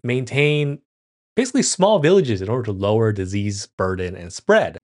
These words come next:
You know, things like malaria are way worse than the flu. And also winters that normally would kill insects and drive small rodents away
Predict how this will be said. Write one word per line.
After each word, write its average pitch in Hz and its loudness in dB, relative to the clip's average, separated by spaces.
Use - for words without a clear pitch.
You 110 -2
know, 92 -2
things 123 -2
like 104 0
malaria 104 2
are 101 2
way 180 4
worse 139 4
than 95 -2
the - -8
flu. 127 -2
And - -2
also 143 4
winters 135 2
that 110 2
normally 247 4
would 117 2
kill 165 2
insects 151 -2
and 107 -2
drive 107 2
small 110 -2
rodents 113 0
away 101 2